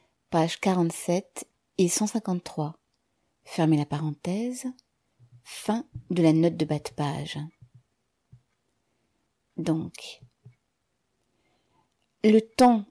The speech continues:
pendant lequel l'ouvrier travaille est le temps pendant lequel le capitaliste consomme la force de travail qu'il lui a achetée. Si le salarié consomme pour lui-même le temps qu'il a de disponible,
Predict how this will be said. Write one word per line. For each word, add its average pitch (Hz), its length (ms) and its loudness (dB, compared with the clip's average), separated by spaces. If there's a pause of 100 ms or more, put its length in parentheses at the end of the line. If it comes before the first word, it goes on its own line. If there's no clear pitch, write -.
(140)
pendant 160 240 4
lequel 165 380 6
l'ouvrier 175 440 0
travaille 185 680 0 (720)
est 196 140 10
le 196 140 8
temps 247 500 2 (420)
pendant 185 260 6
lequel 226 420 8
le 165 80 6
capitaliste 247 1000 0 (100)
consomme 202 600 4
la 160 160 4
force - 380 -2
de 160 120 -4
travail 160 640 0 (300)
qu'il 170 220 -2
lui 156 160 2
a 156 200 2
achetée. - 640 -6 (1800)
Si - 280 0
le 165 100 4
salarié 175 560 6
consomme 156 560 2
pour 208 300 2
lui-même 185 540 6
le 156 160 6
temps 180 300 0
qu'il 156 240 -2
a 151 60 4
de 143 120 2
disponible, 147 840 0